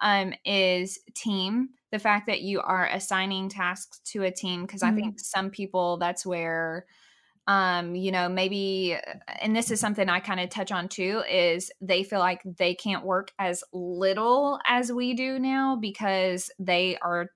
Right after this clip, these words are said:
Speaker 1: doing so much themselves. So if
Speaker 2: Mm-hmm.
Speaker 1: you guys are, um, if your ears pinged up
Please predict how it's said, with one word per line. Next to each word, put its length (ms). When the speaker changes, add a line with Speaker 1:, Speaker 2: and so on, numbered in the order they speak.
Speaker 1:
doing 360
so 220
much 260
themselves. 600
So 180
if 80
Speaker 2:
Mm-hmm. 120
Speaker 1:
you 160
guys 440
are, 580
um, 560
if 100
your 180
ears 760
pinged 300
up 200